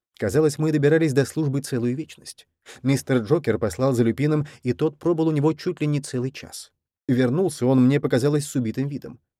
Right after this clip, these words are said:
Я спросил: «Н-, ну, Люпин, что же мистер Джокер?» В ответ он запел эту свою песню. «Что с мистером Джокером? Всё хорошо». И внутренний голос подсказал мне, что мой мальчик принят.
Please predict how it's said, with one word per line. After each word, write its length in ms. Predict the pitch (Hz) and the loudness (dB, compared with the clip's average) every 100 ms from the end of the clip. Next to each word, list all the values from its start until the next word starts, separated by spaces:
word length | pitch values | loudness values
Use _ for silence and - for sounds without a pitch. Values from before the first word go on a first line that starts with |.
| _ | _
Я 220 | 123 117 | -4 -4
спросил: 420 | 110 120 120 101 98 - _ _ _ | -4 -8 -10 -12 -14 -18 _ _ _
«Н-, 420 | 131 113 117 113 | -6 -2 0 2
ну, 160 | 113 113 | 2 2
Люпин, 360 | 135 156 160 - _ _ - | 0 -4 -8 -12 _ _ -14
что 240 | - 165 | -2 2
же 100 | 131 | 4
мистер 320 | 123 117 131 | 4 2 -2
Джокер?» 460 | 110 95 101 - - _ _ _ _ _ | -4 -4 -6 -8 -16 _ _ _ _ _
В 160 | 117 | 2
ответ 320 | 113 104 127 135 | 2 4 4 6
он 120 | 123 | 4
запел 360 | 113 113 127 | 2 2 2
эту 160 | 120 120 | 2 -2
свою 240 | 117 117 | 0 -2
песню. 340 | 123 - - 73 _ _ _ | -2 -12 -18 -20 _ _ _
«Что 420 | - - 214 247 | -2 6 6 6
с 80 | - | 2
мистером 400 | 151 - 151 139 | 0 6 6 6
Джокером? 500 | 127 123 131 131 127 _ | 4 4 6 4 2 _
Всё 200 | - 175 | -2 -2
хорошо». 520 | 220 147 - 104 110 _ _ _ _ _ _ | 2 0 0 -2 -2 _ _ _ _ _ _
И 140 | 98 | -6
внутренний 560 | 95 104 180 170 165 165 | -4 -2 -2 -2 0 0
голос 340 | 151 185 165 | 2 2 0
подсказал 540 | - 156 - 123 170 160 | -2 -6 -2 0 2 2
мне, 160 | 143 | 0
что 160 | 135 151 | 0 -2
мой 160 | 151 143 | 0 0
мальчик 480 | 135 151 - 135 | 0 -4 -8 -10
принят. 420 | - 123 - - | -8 -12 -12 -20